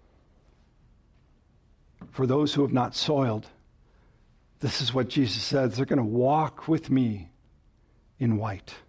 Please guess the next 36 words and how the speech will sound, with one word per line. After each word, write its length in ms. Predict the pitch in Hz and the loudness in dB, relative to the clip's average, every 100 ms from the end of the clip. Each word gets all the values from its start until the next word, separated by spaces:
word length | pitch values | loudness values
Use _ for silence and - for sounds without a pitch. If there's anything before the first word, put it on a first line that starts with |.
| _ _ _ _ _ _ _ _ - - - - | _ _ _ _ _ _ _ _ -20 -20 -10 -2
Now, 200 | 160 160 | 0 2
the 100 | 143 | 0
promise 600 | - 196 208 208 170 - | 0 0 2 2 2 2
that 120 | 175 | 2
we 140 | 151 | 2
have 440 | 127 160 151 123 113 - - - | 2 2 2 0 -4 -16 -20 -2
is 220 | 160 151 | 2 2
even 220 | 202 170 | 4 4
more 200 | 151 156 | 4 2
glorious. 840 | 131 139 160 147 117 95 - - - _ _ _ _ _ _ _ _ _ - - - - | 2 0 2 2 0 -2 -10 -12 -16 _ _ _ _ _ _ _ _ _ -20 -20 -10 -2
It 100 | - | 2
says, 500 | 185 190 170 - - - _ _ - - _ _ _ - | 4 4 4 0 -2 -20 _ _ -20 -20 _ _ _ 2
"The 80 | 160 | 4
one 240 | 196 226 | 4 4
who 100 | 202 | 2
conquers 500 | - 180 180 175 135 | 2 2 4 2 4
will 120 | 165 | 4
be 120 | 143 | 4
clothed 520 | 143 - 165 180 180 170 | 2 2 2 4 2 2
thus 280 | 160 151 | 2 2
in 140 | 143 123 | 2 4
white 240 | 143 165 | 4 2
garments, 720 | 139 147 147 156 - - - - _ _ _ _ | 0 2 2 2 0 -2 -4 -14 _ _ _ _
and 140 | 135 139 | 0 2
I 140 | 165 | 2
will 160 | 180 156 | 4 4
never 240 | 156 165 | 4 2
blot 380 | 113 151 165 - | 2 2 2 2
his 200 | 147 147 | 0 2
name 260 | 143 147 143 | 2 2 2
out 300 | 139 147 147 | 0 0 0
from 180 | 143 | 2
the 60 | 120 | 2
book 240 | 110 147 | 2 -2
of 140 | 139 117 | -2 0
life. 560 | 127 127 120 - - | 2 2 0 -10 -20